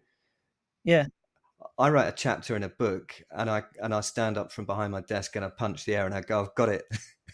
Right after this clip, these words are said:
Speaker 1: Yeah, no, I,
Speaker 2: I
Speaker 1: I,
Speaker 2: figured
Speaker 1: I
Speaker 2: it
Speaker 1: know,
Speaker 2: out.
Speaker 1: I know
Speaker 2: I
Speaker 1: exactly
Speaker 2: figured it
Speaker 1: what you
Speaker 2: out.
Speaker 1: mean. I think one, one of the things I find when I speak to my friends is they'll say, "What do you do?"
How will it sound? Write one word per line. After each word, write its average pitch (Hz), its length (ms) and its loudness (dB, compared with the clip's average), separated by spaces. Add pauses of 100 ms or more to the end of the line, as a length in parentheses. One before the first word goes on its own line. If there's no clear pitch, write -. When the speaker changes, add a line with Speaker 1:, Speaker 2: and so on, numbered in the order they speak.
Speaker 1:
Yeah, 220 300 8
no, 214 160 8
I, 170 140 10
Speaker 2:
I - 20 2
Speaker 1:
I, 135 40 8
Speaker 2:
figured 156 280 10
Speaker 1:
I - 0 -
Speaker 2:
it - 60 12
Speaker 1:
know, - 40 12
Speaker 2:
out. 139 400 6
Speaker 1:
I 214 40 6
know 226 60 8
Speaker 2:
I - 20 8
Speaker 1:
exactly 202 40 6
Speaker 2:
figured 175 260 4
it 127 100 4
Speaker 1:
what 107 60 -2
you - 0 -
Speaker 2:
out. 185 100 2
Speaker 1:
mean. 131 160 0 (440)
I 147 60 2
think 220 340 2 (580)
one, 170 260 4
one 170 140 4
of 165 60 2
the 160 80 0
things 156 320 -2
I 135 160 2
find 135 360 0
when 120 120 -2
I 120 40 0
speak 120 340 -6
to - 80 -6
my 104 100 -2
friends 113 420 -2
is 92 120 -8
they'll 110 120 -6
say, - 180 -6
"What 104 200 -6
do 101 80 -6
you 98 60 -4
do?" 92 320 -4